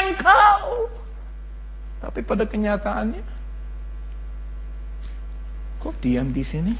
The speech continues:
Karena memang kenyataan.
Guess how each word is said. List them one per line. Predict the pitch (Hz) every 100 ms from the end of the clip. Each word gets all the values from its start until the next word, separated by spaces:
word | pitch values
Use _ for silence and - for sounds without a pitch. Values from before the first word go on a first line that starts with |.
| - - - - - - - - - - - - - - - - -
Karena | 170 196 220
memang | 220 226
kenyataan. | 233 226 233 240 254 269 262